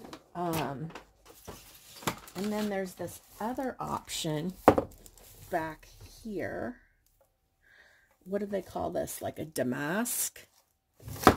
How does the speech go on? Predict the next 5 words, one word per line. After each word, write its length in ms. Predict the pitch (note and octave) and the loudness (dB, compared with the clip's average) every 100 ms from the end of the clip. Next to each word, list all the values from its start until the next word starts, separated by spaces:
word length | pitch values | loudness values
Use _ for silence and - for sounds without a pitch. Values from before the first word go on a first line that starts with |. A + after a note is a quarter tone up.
| - - - _ - _ - - _ _ _ | 10 6 -8 _ -20 _ -14 -14 _ _ _
And 180 | F3+ F3 | -4 -2
then 440 | F3 E3 E3 E3+ - - _ _ _ _ _ _ - - | 0 0 -2 -4 -6 -20 _ _ _ _ _ _ -14 -4
if 180 | G#3 | 4
I 120 | A3+ A3 | 6 6
did 560 | G3 C#4+ A#4+ B4 A3+ | 6 6 8 6 2